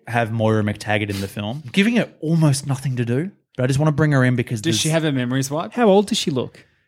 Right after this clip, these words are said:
Speaker 1: She does not look like she, 'cause she should probably be about fifty.
Speaker 3: Right.
Speaker 1: Really? Like, in
Speaker 3: Yeah.
Speaker 1: First Class, should she be about thirty?
Speaker 3: I'd say about thirty.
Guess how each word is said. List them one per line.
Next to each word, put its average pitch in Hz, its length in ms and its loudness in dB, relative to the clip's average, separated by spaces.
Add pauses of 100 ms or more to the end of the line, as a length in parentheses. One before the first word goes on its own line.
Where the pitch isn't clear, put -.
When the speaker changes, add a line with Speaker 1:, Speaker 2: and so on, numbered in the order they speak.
Speaker 1:
She - 140 -12
does 123 120 -12
not 196 180 -4
look 175 320 -4
like 127 340 -4
she, - 180 -8
'cause - 300 -8
she - 120 -6
should 165 140 -8
probably 269 220 -2
be 269 80 -4
about 202 200 -2
fifty. - 760 -10
Speaker 3:
Right. 135 220 2 (500)
Speaker 1:
Really? 143 300 2
Like, 127 140 0
in 147 40 -2
Speaker 3:
Yeah. 311 120 6
Speaker 1:
First 143 120 0
Class, 135 220 2
should - 120 -10
she 143 200 -10
be 165 120 -2
about 170 200 -6
thirty? 254 240 -6 (160)
Speaker 3:
I'd - 100 -16
say 180 80 4
about 131 180 2
thirty. 214 280 0